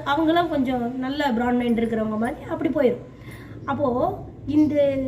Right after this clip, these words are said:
இந்த நான்கு பஞ்சபூத தத்துவங்களையும் உள்ளடக்குது ஒவ்வொரு பாதங்களும். ஒவ்வொரு நட்சத்திரத்துக்கும் இது உண்டு. அப்போ அப்படி எடுக்கும் பொழுது பார்த்தீங்கன்னா, இந்த அஸ்வினிக்கு வந்து,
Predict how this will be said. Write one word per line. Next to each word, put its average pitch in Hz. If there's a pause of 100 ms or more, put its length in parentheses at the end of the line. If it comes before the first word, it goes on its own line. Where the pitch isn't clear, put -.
(380)
இந்த 269
நான்கு 311
பஞ்சபூத 359
தத்துவங்களையும் 285
உள்ளடக்குது 285
ஒவ்வொரு 226
பாதங்களும். 220
ஒவ்வொரு 392
நட்சத்திரத்துக்கும் 415
இது 370
உண்டு. 339 (720)
அப்போ -
அப்படி 330
எடுக்கும் 302
பொழுது 277
பார்த்தீங்கன்னா, 214 (1000)
இந்த 262
அஸ்வினிக்கு 285
வந்து, 240